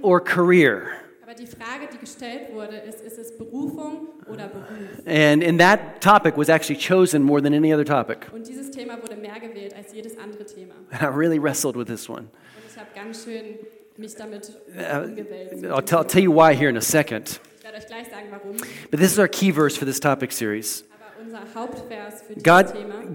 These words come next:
Speaker 1: God said, he said, "I will guide you
Speaker 2: Gott hat gesagt, „Ich werde euch leiten.“
Speaker 1: along the best pathway for your life."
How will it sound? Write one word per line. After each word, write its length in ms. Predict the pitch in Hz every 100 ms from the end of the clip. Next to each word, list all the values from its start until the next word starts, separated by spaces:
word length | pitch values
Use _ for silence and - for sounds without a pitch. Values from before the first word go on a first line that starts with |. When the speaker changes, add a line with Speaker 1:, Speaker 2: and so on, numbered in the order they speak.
| 180
Speaker 1:
God 80 | 202
said, 280 | - 196 185
he 120 | 165
said, 240 | 175 170 - -
"I 520 | 165 175 185 196 185 175 - 147 127
will 600 | 139 185 190 185 185 156 - - - 120 -
guide 380 | 160 139 170 143
you 320 | 143 143 117 101 - - - _ _ _
Speaker 2:
Gott 160 | 240 233
hat 140 | 233
gesagt, 380 | 233 226 214 220 254
„Ich 160 | 254 254 -
werde 280 | 226 220 220 233 208
euch 80 | 196 - 220
leiten.“ 380 | 185 208 - - - -
Speaker 1:
along 360 | 156 180 196
the 60 | 175
best 440 | 143 220 226 -
pathway 400 | - 175 151 156
for 140 | 135 147
your 120 | 131
life." 480 | 120 104 101 - -